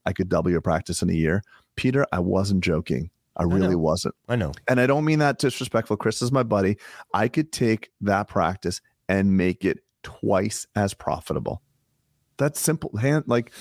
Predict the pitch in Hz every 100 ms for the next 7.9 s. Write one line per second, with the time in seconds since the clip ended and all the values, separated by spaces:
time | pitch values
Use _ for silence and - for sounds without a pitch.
0 | - - _ - 139 156 170 135 - 185
1 | 127 87 - 190 85 - - _ 90 -
2 | 104 117 123 123 - - - - 131 127
3 | 131 120 123 117 123 113 127 208 165 131
4 | 107 110 - 113 113 - 110 101 - 117
5 | 113 98 110 127 - 131 131 131 131 120
6 | - 95 90 101 117 - 92 95 110 175
7 | - 139 175 175 190 160 - -